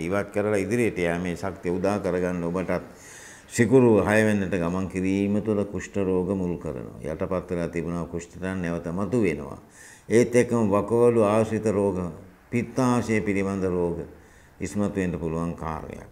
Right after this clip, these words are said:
ඔබගේ ජය වර්ණය ඇත්තරම කොළ පැහැයි. ඔබගේ ජය අංකය අංක හත. හොඳයි, අපි තුලා රාශිය ගැන කතා කරමු. තුලා රාශිය කියන්නේ සිකුරුගේම රාශියක්.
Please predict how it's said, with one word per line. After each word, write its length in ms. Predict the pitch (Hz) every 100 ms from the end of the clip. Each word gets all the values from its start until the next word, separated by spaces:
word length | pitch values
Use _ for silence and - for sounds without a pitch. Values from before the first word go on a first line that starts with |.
| - -
ඔබගේ 500 | 107 123 110 101 82 85 - - - - - _ _ _ _ - 92 90
ජය 180 | 123 127
වර්ණය 340 | 117 107 104 95
ඇත්තරම 400 | 95 98 92 85
කොළ 240 | 92 87
පැහැයි. 380 | 85 87 101 110 113 - - - - - -
ඔබගේ 280 | 87 95 92
ජය 220 | 90 90
අංකය 440 | 95 117 107 95 82 80 - - - - - -
අංක 400 | - 101 110 110 104 92 - - - - - - - -
හත. 220 | 95 - - - - - - - - - - - _
හොඳයි, 280 | 110 127 139
අපි 200 | 135 156
තුලා 380 | - 117 139 147
රාශිය 400 | 147 139 113 120
ගැන 200 | 117 131
කතා 360 | 120 104 87 82
කරමු. 300 | 78 78 80
තුලා 380 | 113 127 127
රාශිය 500 | 113 110 107 95 120
කියන්නේ 300 | 101 117 147
සිකුරුගේම 720 | 139 104 104 110 107 110 117 143 139 127 - - - - - - - - - - - - - - - 127
රාශියක්. 520 | 143 151 - 62